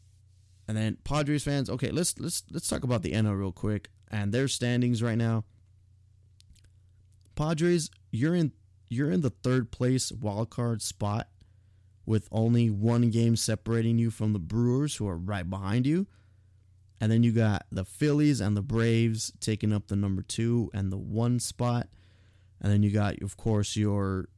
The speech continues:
division leaders in the New York Mets, Cardinals, and Dodgers. Mets, by the way, taking four games out of five from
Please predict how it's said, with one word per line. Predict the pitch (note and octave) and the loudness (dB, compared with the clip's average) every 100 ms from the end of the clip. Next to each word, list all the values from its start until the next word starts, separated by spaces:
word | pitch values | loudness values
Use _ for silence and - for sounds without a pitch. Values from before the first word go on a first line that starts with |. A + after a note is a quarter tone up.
| - | -4
division | A#2 G2+ G#2+ G#2 G#2 | -2 0 0 2 2
leaders | G#2+ G#2+ G2+ G2 G2 - | 2 0 0 -2 -4 -6
in | A2 G#2 G2+ G2 G2 - _ _ _ _ _ | -6 -4 -2 -2 -4 -10 _ _ _ _ _
the | G2 | -2
New | G#2+ A2+ | 2 4
York | A2+ - | 2 2
Mets, | A2 G#2+ G#2+ - - _ _ - | 2 2 0 -6 -10 _ _ -6
Cardinals, | A#2 A2 A2 G#2+ G2+ | 0 4 4 4 2
and | G#2+ G2 | 0 0
Dodgers. | G2 G2 G2 - - | 0 -2 -6 -10 2
Mets, | C#3+ G3+ C3+ | 4 4 2
by | A#2+ | 2
the | A#2 | 4
way, | A#2 A#2+ B2 - _ _ _ - | 4 4 2 -2 _ _ _ 2
taking | E3 E3 D#3+ D3 B2+ - | 2 4 4 4 4 0
four | - - F3+ F3+ F3+ | -10 -2 2 4 2
games | C#3 D#3+ E3 D3+ C#3+ B2 - | 2 2 4 4 4 2 -4
out | G#2+ A#2 | -4 -2
of | G2+ | -2
five | - - D#3 C#3+ A#2 G#2+ G#2+ G#2+ - - _ _ _ _ _ _ - | -6 -6 -4 -4 -4 -2 -2 -4 -6 -16 _ _ _ _ _ _ -20
from | - D#3+ D3 B2+ A#2+ A2 | -6 0 2 4 4 2